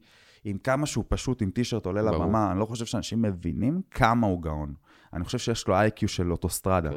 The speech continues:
Speaker 2: כן,
Speaker 1: אני
Speaker 2: הוא,
Speaker 1: לא
Speaker 2: יש
Speaker 1: צוחק.
Speaker 2: לו חוש, אה, חוש אישי, יש לו גם
Speaker 1: תקשיב,
Speaker 2: בכלל,
Speaker 1: נכון.
Speaker 2: דברים.
Speaker 1: מה זה,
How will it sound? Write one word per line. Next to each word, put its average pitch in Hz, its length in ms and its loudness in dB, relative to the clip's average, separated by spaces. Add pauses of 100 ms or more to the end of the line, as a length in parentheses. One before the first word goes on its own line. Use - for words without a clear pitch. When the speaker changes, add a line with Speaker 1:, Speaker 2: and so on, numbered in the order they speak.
Speaker 2:
כן, 80 100 -12
Speaker 1:
אני 78 80 -8 (100)
Speaker 2:
הוא, 90 60 4
Speaker 1:
לא 101 60 4
Speaker 2:
יש - 100 0
Speaker 1:
צוחק. 95 200 -2
Speaker 2:
לו 82 140 -2
חוש, - 320 -8
אה, 85 260 0
חוש - 240 -8
אישי, 90 180 -4
יש 98 200 0
לו 90 60 -4
גם 78 120 -4
Speaker 1:
תקשיב, 85 160 4
Speaker 2:
בכלל, 95 480 2
Speaker 1:
נכון. 85 240 0
Speaker 2:
דברים. 117 340 4 (720)
Speaker 1:
מה - 180 -6
זה, 95 60 -6